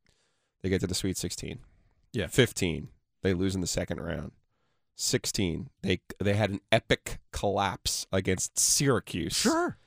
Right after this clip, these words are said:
Speaker 2: sure.
Speaker 1: Sixteen, seventeen, lose in the second round.
Speaker 2: Uh-huh.
Speaker 1: Eighteen. They're the only team in the history of the tournament to lose to a sixteen seed as a one seed.
Speaker 2: Mm-hmm.
Speaker 1: The only team in
Speaker 2: Shout
Speaker 1: the
Speaker 2: out,
Speaker 1: history of the tournament.
Speaker 2: shout out to U M B C, which is
Speaker 1: How about,
Speaker 2: still
Speaker 1: how about we
Speaker 2: tweeting through
Speaker 1: do
Speaker 2: it.
Speaker 1: this? How about we do this?
Speaker 2: Yeah.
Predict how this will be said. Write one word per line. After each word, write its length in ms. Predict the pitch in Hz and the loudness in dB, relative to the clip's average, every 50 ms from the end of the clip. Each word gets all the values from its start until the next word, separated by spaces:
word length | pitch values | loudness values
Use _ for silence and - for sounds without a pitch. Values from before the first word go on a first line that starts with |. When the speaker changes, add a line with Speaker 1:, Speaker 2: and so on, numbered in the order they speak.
| _ _ _ | _ _ _
Speaker 2:
sure. 220 | - - - 254 | -8 -4 0 2
Speaker 1:
Sixteen, 540 | 285 247 - - - - 95 85 85 - - - | 2 2 2 0 -2 -2 -2 -2 -2 -6 -10 -6
seventeen, 800 | - - - - 135 131 117 110 107 - - 98 90 87 87 - - _ | -4 2 6 6 6 6 6 2 0 2 2 2 2 0 -2 -8 -6 _
lose 200 | 107 110 110 107 | 2 2 2 2
in 80 | 110 98 | 0 -2
the 60 | 98 | -4
second 320 | - - 95 90 - 87 82 | 0 0 0 0 0 -4 -6
round. 220 | 82 82 80 82 - - | -6 -6 -6 -8 -4 0
Speaker 2:
Uh-huh. 100 | 110 107 117 | 2 2 2
Speaker 1:
Eighteen. 440 | 120 82 - - 107 92 87 - - - _ - - _ _ _ _ _ _ _ - | 2 0 0 2 2 2 0 -2 -6 -10 _ -20 -20 _ _ _ _ _ _ _ 2
They're 100 | 110 110 | 4 4
the 80 | 120 - | 4 6
only 300 | - 127 123 127 131 139 127 | 8 8 8 8 6 4 4
team 220 | - - 127 120 113 | 4 4 4 4 4
in 40 | 110 | 4
the 80 | 104 | 2
history 460 | 98 - 123 123 117 - - 123 113 107 | 2 4 2 2 2 2 0 0 0 0
of 120 | 101 95 | 0 -2
the 60 | 104 - | -2 0
tournament 440 | - - - 123 110 101 92 85 - | 2 2 2 2 2 2 0 -2 -2
to 100 | - 104 | -2 0
lose 240 | 95 101 98 95 - | 2 2 0 0 2
to 100 | - 98 | 2 2
a 60 | 92 | 2
sixteen 440 | - - - - - - 101 90 87 | 0 -2 -4 -4 -2 -2 -2 0 0
seed 240 | - - 90 87 | 0 0 0 0
as 120 | 87 87 90 | 0 0 0
a 60 | 85 | 0
one 260 | 82 87 92 87 78 | 0 0 0 0 0
seed. 280 | - - - - - - | -2 -4 -4 -6 -4 -4
Speaker 2:
Mm-hmm. 260 | 107 98 87 90 80 78 - _ | -4 -4 -4 -6 -6 -8 0 _
Speaker 1:
The 100 | 113 - - | 4 8 8
only 300 | 123 123 123 113 101 90 | 8 8 8 6 2 2
team 260 | - - 80 - - - _ _ - | 0 -2 -4 -4 -6 -12 _ _ 4
in 80 | 110 | 6
Speaker 2:
Shout 80 | 113 139 | 6 8
Speaker 1:
the 60 | 110 | 8
Speaker 2:
out, 60 | 110 | 6
Speaker 1:
history 260 | 139 139 - - 123 110 | 6 4 4 2 2 2
of 40 | |
the 60 | 98 95 | 0 0
tournament. 340 | - 95 82 78 82 85 | 0 -2 -2 -2 -2 0
Speaker 2:
shout 160 | - 147 139 143 | 2 2 2 2
out 100 | 139 - | 0 0
to 80 | 139 | 0
U 160 | 135 131 131 | 2 2 2
M 60 | 123 117 | 2 0
B 100 | 117 107 | 0 0
C, 180 | - - 113 | 0 -2 -4
which 160 | 101 98 - | -4 -4 -4
is 80 | 104 - | 4 6
Speaker 1:
How 60 | 185 208 | 6 8
about, 160 | 254 254 - | 8 6 8
Speaker 2:
still 80 | - 196 | 10 10
Speaker 1:
how 60 | - | 10
about 120 | 233 269 240 | 10 10 8
we 80 | 226 | 4
Speaker 2:
tweeting 60 | 240 - | 4 2
through 100 | 233 208 | 4 4
Speaker 1:
do 60 | 165 | 4
Speaker 2:
it. 40 | 120 | 4
Speaker 1:
this? 120 | 95 - | 4 4
How 80 | - 117 | 6 6
about 140 | 135 147 127 | 6 6 4
we 80 | 143 | 4
do 120 | 127 131 123 | 2 2 2
this? 320 | 95 87 - - - - - | 2 0 -2 -4 -8 -10 -8
Speaker 2:
Yeah. 180 | 107 92 78 | -6 -6 -6